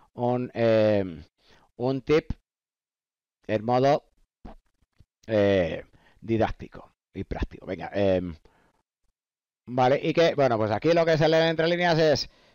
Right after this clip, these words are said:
que ha hecho esto, ha salido la pelota, en cuanto ha sa-, ha salido la pelota y ha movido a Calimero, se ha acojonado. Y ha hecho caja. Por cierto, aquí ha hecho caja, pues creo que exactamente donde yo tenía un T P, ¿no? Creo.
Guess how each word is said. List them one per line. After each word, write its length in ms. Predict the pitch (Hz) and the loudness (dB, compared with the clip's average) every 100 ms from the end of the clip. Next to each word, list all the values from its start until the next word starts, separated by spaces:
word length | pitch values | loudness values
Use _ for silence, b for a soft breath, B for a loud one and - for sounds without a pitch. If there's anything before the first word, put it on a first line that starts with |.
| _ - | _ 0
que 400 | 113 110 107 - | 4 4 4 -2
ha 420 | 110 131 143 143 | -2 2 4 2
hecho 360 | 147 151 147 160 | 2 0 2 4
esto, 340 | 175 - 185 | 2 0 2
ha 200 | 180 165 | 2 4
salido 300 | 151 156 156 | 4 4 4
la 120 | 156 | 4
pelota, 240 | 160 170 175 | 2 0 0
en 80 | |
cuanto 180 | 139 131 | 0 0
ha 80 | 143 | 2
sa-, 240 | 147 135 | 2 2
ha 60 | 139 | 0
salido 340 | 143 151 151 | 0 2 4
la 80 | 151 | 4
pelota 480 | 156 165 165 175 147 | 2 0 2 0 0
y 60 | 120 | -2
ha 80 | |
movido 260 | 135 139 139 | -2 0 0
a 60 | 123 | 0
Calimero, 340 | 127 151 160 | 0 -2 -2
se 60 | 135 | -2
ha 40 | |
acojonado. 540 | 104 - - - - _ _ _ _ _ _ - | -4 -6 -10 -12 -16 _ _ _ _ _ _ -6
Y 180 | 120 | 0
ha 80 | 123 | 2
hecho 220 | 127 139 | 2 -2
caja. 420 | - 98 - - - | -4 -8 -10 -14 -14
Por 160 | 85 | -10
cierto, 320 | 131 123 - | -4 -6 -6
aquí 180 | 80 107 | -10 -4
ha 60 | 127 | -2
hecho 200 | - 135 | -2 -2
caja, 440 | 165 - 160 180 b b b | -2 0 -2 -2 b b b
pues 220 | - 87 - | -18 -12 -6
creo 180 | 117 | -6
que 60 | 123 | -4
exactamente 560 | 135 123 - 139 147 151 | -6 -2 -2 0 0 0
donde 500 | 131 110 107 98 - | 0 0 2 2 -2
yo 180 | 104 117 | -4 0
tenía 240 | 127 113 | 0 0
un 60 | 87 | -2
T 120 | 85 | -4
P, 160 | - 143 | 0 0
¿no? 220 | 120 - _ _ _ | 0 -6 _ _ _
Creo. 380 | 110 160 - | -6 -4 -4